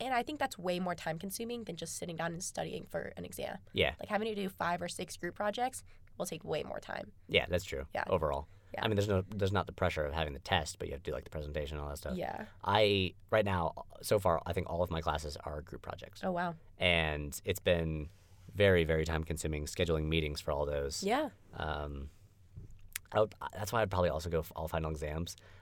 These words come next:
Speaker 2: I also like the fact that you can take your destiny into your own hands
Speaker 1: I was about to say that you
Speaker 2: with
Speaker 1: really choose
Speaker 2: finals.
Speaker 1: your own fate. You reap
Speaker 2: Yeah.
Speaker 1: what you sow.
Speaker 2: If you study and you do well, great, but you don't have to rely on, um, anyone else. So,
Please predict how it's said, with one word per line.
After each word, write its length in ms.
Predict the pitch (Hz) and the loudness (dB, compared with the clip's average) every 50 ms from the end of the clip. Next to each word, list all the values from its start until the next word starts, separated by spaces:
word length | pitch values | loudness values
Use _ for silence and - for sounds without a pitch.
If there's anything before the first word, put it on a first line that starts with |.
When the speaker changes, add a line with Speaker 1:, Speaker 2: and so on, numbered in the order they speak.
| - | -2
Speaker 2:
I 80 | - 104 | 2 2
also 180 | 117 131 139 | 4 4 4
like 120 | 151 143 139 | 4 2 2
the 60 | 117 | 2
fact 200 | 98 - 101 98 | 2 2 2 0
that 60 | 98 95 | 0 -2
you 80 | 90 90 | -4 -2
can 140 | - 85 | -2 -4
take 320 | 80 - - - 98 95 - | -4 -2 -2 -2 -2 0 0
your 80 | 95 | -2
destiny 460 | 85 80 85 85 - - 85 85 82 80 | 0 2 2 2 2 2 -2 -2 0 0
into 200 | 80 80 - 73 | -2 -2 -4 -4
your 80 | 69 | -4
own 100 | 76 73 | -4 -4
hands 240 | 69 - - 78 - | -6 -6 -6 -2 0
Speaker 1:
I 60 | 208 | 0
was 120 | 220 220 214 | 0 2 2
about 140 | 202 208 | 4 4
to 60 | 190 196 | 4 4
say 160 | - 202 190 | 4 2 0
that 120 | 170 - - | 0 0 0
you 60 | 185 | 0
Speaker 2:
with 80 | 165 | 2
Speaker 1:
really 120 | 208 202 208 | 2 2 2
choose 80 | 208 - | 0 0
Speaker 2:
finals. 200 | - 214 208 180 | 0 0 0 0
Speaker 1:
your 100 | 185 180 | 0 0
own 100 | 175 170 175 | 0 0 0
fate. 240 | - 180 170 - | 0 -2 -2 -2
You 120 | - 180 175 | -4 -4 -2
reap 120 | 180 175 | 0 2
Speaker 2:
Yeah. 60 | - | 2
Speaker 1:
what 100 | - - | 2 2
you 60 | 170 180 | 0 -2
sow. 320 | - - - 98 - - - | -2 -2 0 0 0 2 2
Speaker 2:
If 100 | 107 101 | 2 2
you 80 | 110 | 0
study 300 | 101 - - 104 104 107 | 2 4 6 6 6 6
and 100 | 107 101 | 4 4
you 60 | 98 92 | 4 4
do 100 | 92 95 | 4 4
well, 200 | 92 98 107 123 | 4 6 4 4
great, 300 | 123 - 135 131 82 - - - - - - - | 4 4 4 4 2 0 -8 -20 -20 -20 -6 -2
but 100 | - 90 | 0 2
you 60 | 92 | 4
don't 100 | 92 95 | 4 4
have 80 | 92 92 | 4 4
to 60 | 92 | 2
rely 300 | 90 82 78 78 80 80 | 2 4 4 4 4 4
on, 320 | 78 71 73 76 76 78 - - - - - - - - - - - - | 4 2 0 -4 -6 -8 -10 -14 -18 -20 -20 -20 -20 -20 -20 -20 -12 -2
um, 420 | - - 82 78 73 71 71 76 - | 2 4 6 6 6 4 2 0 0
anyone 220 | 85 82 73 71 69 | -2 -2 0 -2 -4
else. 240 | - - - - - - | -6 -8 -12 -16 -18 -18
So, 360 | - - - 78 76 71 69 | -10 -4 -2 -2 0 -2 -2